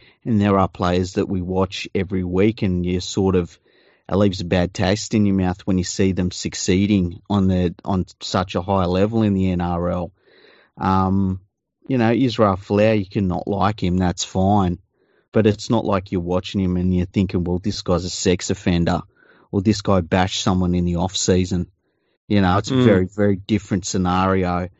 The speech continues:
Speaker 1: So, yeah, I, look, if he come back to rugby league, y-, you know, I wouldn't really have any problems with it. Um, if he come back via Tonga, I wouldn't have any problems with it.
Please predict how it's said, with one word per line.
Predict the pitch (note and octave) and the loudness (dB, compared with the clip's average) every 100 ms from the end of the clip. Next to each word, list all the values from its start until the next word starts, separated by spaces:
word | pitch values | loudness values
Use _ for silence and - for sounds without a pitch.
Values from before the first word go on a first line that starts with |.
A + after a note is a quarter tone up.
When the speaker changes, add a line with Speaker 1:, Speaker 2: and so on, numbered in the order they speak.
| _ _ _ | _ _ _
Speaker 1:
So, | - F#2 F2 F2+ F2+ - | -8 -6 -4 -4 -6 -4
yeah, | G#2+ G2 F#2 F2+ | -2 0 0 0
I, | G2+ - | 0 0
look, | A2+ A#2 - | 2 0 0
if | A2+ | -2
he | A#2+ | -2
come | A2 A#2+ G#2+ | 0 2 4
back | G2+ G2+ | 4 2
to | A2+ | 0
rugby | G2 F#2+ F#2 G2+ | 2 2 2 0
league, | F#2+ G2 F#2+ F#2 _ - - _ _ | 4 4 2 -2 _ -20 -20 _ _
y-, | F#2 - | -12 -8
you | G#2 G2 | -4 -2
know, | F2+ F#2+ F#2+ | 0 0 2
I | G2+ | 2
wouldn't | F#2+ F#2+ F2 | 0 0 2
really | G2+ F#2+ | 2 2
have | F#2 G2 G2 | 2 0 2
any | F#2+ | 0
problems | F2 - F#2+ G2 G2+ F#2+ | 0 0 0 2 0 0
with | G#2 F#2+ | -2 0
it. | G#2+ G#2 _ _ _ _ | 0 0 _ _ _ _
Um, | G#2+ F#2 F2+ F#2 | -4 -2 0 -2
if | - | -4
he | G2 | -6
come | - G#2 | -2 -2
back | F#2 F#2 F#2+ | 2 0 0
via | G2 F#2 F2+ | 0 0 0
Tonga, | - G#2+ G#2+ | 2 2 4
I | G#2+ G#2 | 4 2
wouldn't | G#2 G2+ | 2 0
have | G2+ G#2 | -2 -2
any | G#2+ G#2 | -2 -2
problems | - G2+ A2 G#2+ - | -2 -2 0 -2 -2
with | G#2+ - | -4 0
it. | A2 A2 | 0 -2